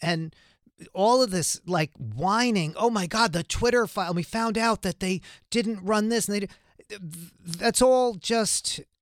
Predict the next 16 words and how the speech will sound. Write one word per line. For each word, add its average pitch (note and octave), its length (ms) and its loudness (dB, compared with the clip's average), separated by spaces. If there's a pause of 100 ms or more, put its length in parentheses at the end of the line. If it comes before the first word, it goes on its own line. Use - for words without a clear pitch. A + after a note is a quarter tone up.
(580)
they're A3 100 4
not A#3 240 2
government A3 340 0
entities. F#3+ 540 -4
They're F#3 120 -4
private G3+ 340 -6
companies. E3+ 680 -6 (140)
So - 120 -4
you G3 160 -2
found G#3+ 400 -4
out G3+ 220 -2
that E3+ 140 -8
the F#3 180 -6
owners F#3+ 460 -2
have E3+ 320 -4
an F3+ 160 -4